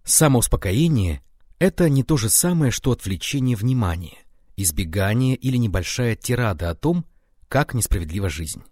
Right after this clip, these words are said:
Речь идет о том, чтобы быть достаточно добрым к себе – чтобы отказаться добавлять еще что-то к страданиям,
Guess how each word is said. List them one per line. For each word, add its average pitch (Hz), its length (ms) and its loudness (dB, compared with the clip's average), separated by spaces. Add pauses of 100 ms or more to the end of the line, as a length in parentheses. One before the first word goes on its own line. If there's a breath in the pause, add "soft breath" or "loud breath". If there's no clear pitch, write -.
(260)
Речь 170 320 2
идет 156 180 0
о 143 60 2
том, 180 200 0
чтобы 117 280 0
быть 156 360 0
достаточно 117 680 -2
добрым 127 380 0
к - 60 -6
себе – 78 440 -6 (460)
чтобы 92 320 -2
отказаться 92 640 -4
добавлять 87 580 -2
еще 92 300 -4
что-то - 340 -6
к - 60 -10
страданиям, 98 760 -2